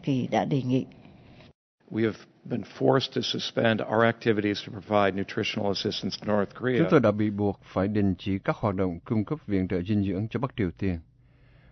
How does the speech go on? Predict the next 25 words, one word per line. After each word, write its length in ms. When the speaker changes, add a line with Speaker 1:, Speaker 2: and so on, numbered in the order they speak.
Speaker 3:
Chủ 160
yếu 340
là 140
vì 340
hiện 200
nay 180
chúng 140
tôi 80
không 200
còn 180
tin 260
tưởng 320
là 140
các 220
cơ 120
chế 260
giám 160
sát 140
sẽ 60
bảo 180
đảm 220
viện 220
trợ 160
lương 260
thực 180